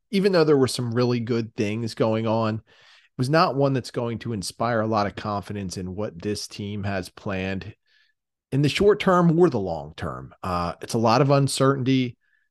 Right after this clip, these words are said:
Uh, the team itself, the roster, the players, they look a little confused and out of sync. There's, uh, at least some rumors of upheaval in the front office. It is just, uh, a mess. It's F C Hollywood in every single way.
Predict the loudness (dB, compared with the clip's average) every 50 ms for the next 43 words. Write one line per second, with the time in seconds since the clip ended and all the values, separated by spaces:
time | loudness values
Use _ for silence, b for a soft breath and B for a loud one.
0 | _ _ _ -12 -10 -8 -8 -10 -10 -12 -12 -14 -8 -4 -2 0 2 2 2 2
1 | 0 -2 -4 -6 -8 -6 -2 2 6 6 6 6 4 2 -2 -4 0 2 4 4
2 | 4 4 2 -2 -4 -6 -6 -6 -8 -4 0 2 2 4 4 4 2 0 -2 -4
3 | -2 -2 0 0 0 -2 -4 -6 -6 -6 -4 -2 -2 -2 0 0 -2 -2 -4 -6
4 | -8 -6 -4 -2 -2 -2 -2 -2 -4 -4 -4 -4 -4 -4 -4 -6 -6 -6 -4 -4
5 | -2 -4 -6 -8 -14 b b b b b b b b b _ _ -8 -6 -4 -6
6 | -6 -8 -10 -12 -14 -16 _ _ -12 -8 -6 -4 -4 -4 -4 -6 -6 -8 -10 -10
7 | -8 -2 0 2 2 2 2 0 -4 -8 -14 -18 _ _ -14 -4 0 2 4 4
8 | 4 4 4 4 2 2 0 0 -2 -2 0 2 2 2 2 0 -6 -8 -6 -6
9 | -4 -2 -2 -2 -2 -2 -4 -4 -6 -6 -8 -6 -4 -2 0 2 2 4 4 2
10 | 2 2 0 0 -2 -4 -10 -18 _ 2 4 4 6 6 4 4 2 0 -4 -4
11 | -2 -2 -2 -2 -4 -6 -12 -18 -18 -12 -10 -8 -6 -6 -6 -6 -4 -2 0 2
12 | 2 2 0 -2 -6 -10 -10 -12 _ -8 -8 -8 -8 -10 -2 0 0 0 0 -2
13 | -4 -2 -2 2 4 4 4 4 2 2 0 0 -2 -2 -2 -2 -2 -4 -4 -4
14 | -4 -6 -6 -6 -6 -6 -2 -2 -2 -2 0 0 0 0 0 0 -2 -4